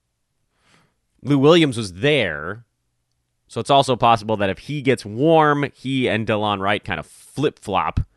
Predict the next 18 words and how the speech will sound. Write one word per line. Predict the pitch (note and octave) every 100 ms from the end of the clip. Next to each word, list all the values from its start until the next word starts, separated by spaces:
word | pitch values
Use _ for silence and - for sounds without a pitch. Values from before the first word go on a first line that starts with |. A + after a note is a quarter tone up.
| _ _ _ _
who | C3+ B2+ A#2
actually | G#2 - A2+ G2+
gets | F2+ G2+ -
to | F#2
play | - - A2+ A2 G#2+ G#2 G#2+ _ _ _ _ _
those | - G#2+ G2+ F#2+ - - _
backup | A#2 A2 - A2+ _ -
shooting | - A#2+
guard | A2+ G#2+ G#2
and | F#2
point | - A2 G2
guard | B2+ B2 A#2
minutes, | B2 B2+
'cause | A2+ -
Skylar | D3+ D3+
Mays | B2 A2+ F#2+
is | F2+
not, | F#2+ F2+